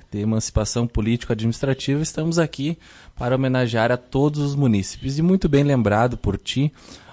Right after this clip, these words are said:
o excelente projeto realizado pela Secretaria da Educação, também com esse artista local. É, posso dizer, um, uma, um grande artista, nosso amigo Diego Granza,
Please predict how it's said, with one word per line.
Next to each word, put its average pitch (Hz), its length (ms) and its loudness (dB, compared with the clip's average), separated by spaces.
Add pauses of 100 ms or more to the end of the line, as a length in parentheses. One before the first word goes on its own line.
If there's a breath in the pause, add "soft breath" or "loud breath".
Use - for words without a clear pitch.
o 113 60 0
excelente 120 720 2
projeto 104 600 0
realizado 98 680 0
pela 135 380 2
Secretaria 104 580 -4
da 101 100 -2
Educação, 101 560 -2
também 113 520 2
com - 120 -4
esse 107 200 0
artista 104 440 -4
local. 101 520 -2 (480 loud breath)
É, 95 400 -4 (340)
posso 123 320 2
dizer, 113 540 2 (440 loud breath)
um, 110 220 2
uma, 104 460 0
um 104 160 2
grande 147 440 6
artista, 113 840 2
nosso 117 320 0
amigo 120 400 2
Diego 113 320 0
Granza, 120 460 0